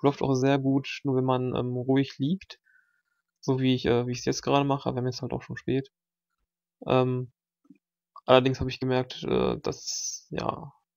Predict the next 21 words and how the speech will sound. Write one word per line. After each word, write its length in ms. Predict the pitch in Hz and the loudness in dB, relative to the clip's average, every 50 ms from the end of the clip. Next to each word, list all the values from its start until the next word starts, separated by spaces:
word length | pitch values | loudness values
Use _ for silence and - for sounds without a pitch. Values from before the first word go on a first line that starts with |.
| _ _ - | _ _ -6
der 120 | - - | -6 -4
Qi-Fluss 760 | - - 147 143 - - - 139 135 135 - - - - - _ | -4 -2 -2 -2 -2 0 0 0 0 0 -4 -8 -10 -12 -14 _
sich 340 | - 123 123 127 131 - - | -6 -4 -4 -4 -4 -6 -6
verschlechtert, 640 | - 139 - - 139 135 - - 131 127 - - - _ _ - - _ _ _ _ | -6 -6 -2 0 -2 0 2 0 0 0 0 -6 -14 _ _ -20 -20 _ _ _ _
wenn 120 | 127 123 | -2 -2
ich, 280 | 123 123 - - - - | -2 -2 -4 -8 -6 -4
äh, 80 | - | -4
schon 160 | - - 123 | -4 -2 -2
einen 140 | 117 120 123 | -2 -2 -2
Tag, 460 | - 135 120 123 120 - - - - 143 135 139 - | 0 0 0 0 0 -4 -12 -18 -16 -16 -16 -6 -2
ähm, 360 | - 113 117 117 117 117 117 - _ _ _ _ _ _ _ _ | 0 0 0 0 -2 -4 -6 -10 _ _ _ _ _ _ _ _
ja, 120 | - 113 113 | -2 -2 -2
mich 160 | 117 117 - | -2 -2 -2
nicht 220 | 131 120 117 - | -4 -4 -4 -2
genügend 440 | - 127 127 123 123 123 123 131 131 | 0 0 2 2 0 -2 -6 -6 -2
bewege. 460 | - 120 117 120 120 120 - - 143 - _ - - - - - - _ _ _ _ _ _ _ _ - 233 - - | -2 0 2 2 0 0 -2 -4 -8 -10 _ -20 -20 -20 -20 -20 -20 _ _ _ _ _ _ _ _ -20 -18 -10 -6
Ähm, 640 | - 113 117 117 117 117 117 120 120 123 120 - - | -6 -4 -4 -4 -4 -4 -6 -6 -8 -8 -8 -8 -10
ja. 400 | - - - - - - - 156 - - - _ _ _ _ _ _ _ _ _ _ _ _ _ _ _ _ _ _ _ _ _ _ _ _ _ _ _ _ _ _ _ _ _ _ _ _ _ _ _ _ _ _ _ _ _ _ _ _ _ _ _ _ _ _ _ _ _ _ _ - | -10 -8 -6 -6 -6 -6 -8 -10 -14 -18 -20 _ _ _ _ _ _ _ _ _ _ _ _ _ _ _ _ _ _ _ _ _ _ _ _ _ _ _ _ _ _ _ _ _ _ _ _ _ _ _ _ _ _ _ _ _ _ _ _ _ _ _ _ _ _ _ _ _ _ _ -14
Sonst 640 | - - - 143 139 143 147 143 - - - - - _ | -10 -6 -6 -4 -4 -4 -6 -8 -10 -12 -12 -16 -18 _
gibt's 360 | - - - _ - - - | -20 -20 -14 _ -12 -10 -8
eigentlich 800 | - 135 - 143 143 139 139 - - - - - - - - _ | -6 -6 -6 -6 -6 -6 -8 -10 -14 -20 -20 -20 -20 -20 -20 _